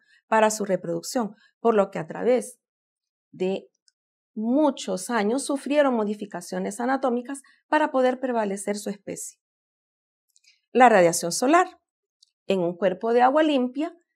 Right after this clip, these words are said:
cada metro de profundidad absorbe el cuarenta y cinco por ciento de la luz roja y dos por ciento de luz azul.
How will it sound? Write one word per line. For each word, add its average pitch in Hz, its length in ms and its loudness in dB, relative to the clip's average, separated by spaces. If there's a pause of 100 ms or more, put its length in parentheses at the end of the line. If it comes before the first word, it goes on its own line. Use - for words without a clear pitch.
cada 220 260 2
metro 262 320 2
de 269 100 4
profundidad 247 640 0
absorbe 254 600 2
el 240 80 -2
cuarenta 202 300 0
y 190 40 -10
cinco 220 320 -6
por 208 140 -8
ciento 214 320 -6
de 226 100 -2
la 180 140 -4
luz 185 180 -8
roja 247 420 -6
y 220 140 -4
dos 175 180 -8
por 220 160 -4
ciento 208 360 -6
de 226 100 -4
luz 160 180 -10
azul. 254 340 -8